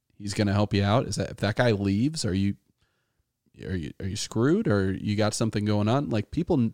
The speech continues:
people don't remember, you know, uh,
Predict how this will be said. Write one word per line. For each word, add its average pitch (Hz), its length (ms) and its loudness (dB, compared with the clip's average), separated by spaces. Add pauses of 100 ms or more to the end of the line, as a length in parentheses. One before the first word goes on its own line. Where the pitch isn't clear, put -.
people 151 240 -4
don't 135 220 2
remember, 104 640 2 (1400)
you 113 100 4
know, 104 300 2 (380)
uh, 73 380 -4